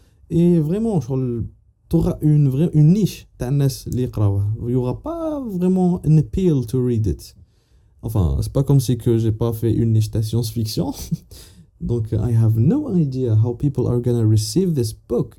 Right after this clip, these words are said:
and I hope, as a no-name, <laughs> a no-name author, de, de appeal at, to, to some people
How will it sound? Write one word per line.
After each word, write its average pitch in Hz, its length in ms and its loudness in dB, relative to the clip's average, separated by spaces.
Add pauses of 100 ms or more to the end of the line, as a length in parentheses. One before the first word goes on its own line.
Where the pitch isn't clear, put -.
and 120 180 -8
I 113 260 -4 (120)
hope, 180 280 -6 (200)
as 120 220 0
a 120 80 0
no-name, 143 600 2 (140)
<laughs> - 140 -16
a 127 60 -2
no-name 147 680 4
author, 120 440 -2 (520)
de, 107 880 0
de 104 160 -4
appeal 135 340 2
at, 107 120 -2 (180)
to, 107 160 -4
to 107 140 -2
some 143 200 0
people 135 460 -4